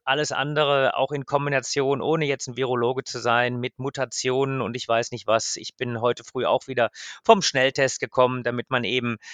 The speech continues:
ganz auf der sicheren Seite zumindest mal in einem kurzen Augenblick ist. Das wird uns noch ein Stück weit länger in Atem halten und wir müssen uns dem stellen und haben trotzdem, glaub ich, fürs Tischtennis, hm, ja, insofern ein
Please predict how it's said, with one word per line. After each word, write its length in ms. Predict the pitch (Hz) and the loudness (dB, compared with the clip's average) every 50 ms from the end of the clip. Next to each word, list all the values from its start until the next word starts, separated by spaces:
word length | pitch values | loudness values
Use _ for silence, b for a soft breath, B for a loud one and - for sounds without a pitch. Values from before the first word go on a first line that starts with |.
| B B B | B B B
ganz 240 | - 127 139 143 151 | 2 2 4 4 4
auf 140 | 135 - - | 2 2 2
der 100 | 135 123 | 0 0
sicheren 400 | 110 147 147 147 139 127 131 113 | 0 -2 -2 0 0 0 0 2
Seite 480 | 117 123 120 127 135 139 - 143 117 | 4 4 6 6 4 4 2 -2 -4
zumindest 480 | - - 135 131 135 143 147 139 - - | -4 -4 -4 -2 -2 0 -2 -2 -2 0
mal 240 | 135 127 131 131 117 | 2 4 4 4 2
in 140 | - 127 | 0 -4
einem 120 | 117 113 - | -6 -6 -4
kurzen 360 | - 165 165 - - 147 110 | -2 -2 0 0 -2 -4 0
Augenblick 400 | 107 127 127 123 123 123 123 - | 0 0 0 0 -4 -8 -6 -6
ist. 260 | - 120 - - B B B B B B | -6 -6 -6 -8 B B B B B B
Das 240 | - 123 - - 131 | -2 -2 0 0 2
wird 200 | 156 180 - 226 | 2 2 2 2
uns 220 | 143 151 - - | 0 -2 -2 0
noch 160 | 151 143 - | 0 0 0
ein 80 | 135 131 | 0 -2
Stück 280 | - - 170 160 _ - | -4 -2 -4 -4 _ 0
weit 180 | 143 131 127 | 0 0 0
länger 260 | 120 120 127 147 143 | -2 -4 -2 -2 -2
in 120 | 131 127 95 | -2 0 0
Atem 360 | 98 117 131 135 151 147 135 | 0 0 0 0 -2 -4 -2
halten 400 | 123 127 127 131 - - 135 127 | 0 0 0 -2 -2 -6 -6 -4
und 220 | 113 101 123 113 | -4 -4 -4 -4
wir 80 | - 117 | -4 -2
müssen 280 | 117 127 139 - 156 147 | -2 -2 -2 -2 -2 -4
uns 200 | 131 135 - - | -4 -4 -6 -4
dem 220 | 139 135 131 120 | -2 -2 -2 -2
stellen 440 | - - 127 123 123 131 131 139 123 | -2 -2 0 0 2 2 0 0 -2
und 220 | 104 127 117 - B B B B B B B | -4 -4 -4 -6 B B B B B B B
haben 280 | 127 135 147 165 170 - | 4 6 6 4 2 0
trotzdem, 460 | - - - 226 - - - 185 160 | 0 2 2 2 2 2 0 0 2
glaub 300 | 131 139 135 139 143 135 | 2 4 4 4 4 2
ich, 180 | 156 151 - - b b b b b _ _ _ _ | 0 -4 -4 -6 b b b b b _ _ _ _
fürs 320 | - - - 127 120 - - | -12 -6 -4 -4 -4 -4 -4
Tischtennis, 720 | - - 202 185 - - 185 170 165 165 156 - - - b b b b b b _ _ - | -4 -2 -2 0 0 2 2 2 2 2 0 -2 -4 -8 b b b b b b _ _ -4
hm, 240 | 147 139 147 147 - _ - | -2 -2 -2 -4 -6 _ -6
ja, 180 | 147 151 151 113 | -2 0 0 0
insofern 520 | - 147 131 - 185 208 - - 185 160 | 0 -2 -2 2 2 2 4 2 2 2
ein 100 | 147 - | 0 -4